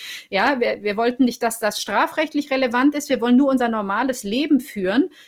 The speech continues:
ja, und wir wollen, wir brauchen kein C-S-D-Paraden und wir brauchen gar nichts und schon gar nicht brauchen wir eure Identitätspolitik."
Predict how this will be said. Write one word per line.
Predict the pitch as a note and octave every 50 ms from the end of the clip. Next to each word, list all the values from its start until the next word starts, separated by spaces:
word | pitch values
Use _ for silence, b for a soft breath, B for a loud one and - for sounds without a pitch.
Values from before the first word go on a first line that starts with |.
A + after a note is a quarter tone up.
| b b
ja, | b F3+ G3+ B3 D#4+
und | - - A3 A3 G#3+
wir | A3+ G#3 F#3+
wollen, | A3 A#3 B3 B3+ B3+ B3
wir | - G#3 G3+ G3 G#3+
brauchen | - F#3 G#3 A3+ A#3+ B3
kein | B3 A3+ A#3 A3+ A3+
C-S-D-Paraden | - - B3+ A3+ G#3+ G#3 - - - A#3 B3 C#4+ E4 D#4+ D#4 - D#4+ D4+ C#4 C4+ C#4+ D4 D#4 D4+ D#4+ D4
und | C4 B3+ B3+
wir | C4
brauchen | B3 G#3+ G#3+ A#3 A#3 B3 A3+ F#3
gar | F3 G#3+ B3+ E4+
nichts | D#4 G#3 A#3 E4+ - - -
und | A3+ A3+
schon | - A3+ G3+
gar | G#3+ A#3
nicht | C4 C#4+ - -
brauchen | A3+ A#3 A#3+ B3+
wir | A#3+ A#3
eure | A3+ A3 A#3 A#3+
Identitätspolitik." | G#3 - A3 A#3+ A3+ G#3+ A3 F#3+ - D4+ E4 - - - G#3+ F#3+ E3 E3 - - D4+ - - -